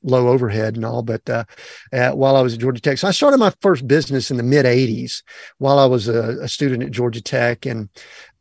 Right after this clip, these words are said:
fast forward, I've always started things, worked in businesses. I did work corporate for a number of years. I worked Bell South when I came out of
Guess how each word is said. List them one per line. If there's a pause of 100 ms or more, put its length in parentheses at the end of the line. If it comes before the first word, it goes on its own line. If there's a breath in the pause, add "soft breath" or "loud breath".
(140)
fast
forward,
I've (100)
always
started
things,
worked
in
businesses. (120)
I
did
work
corporate (100)
for
a
number
of
years.
I
worked
Bell
South
when
I
came
out
of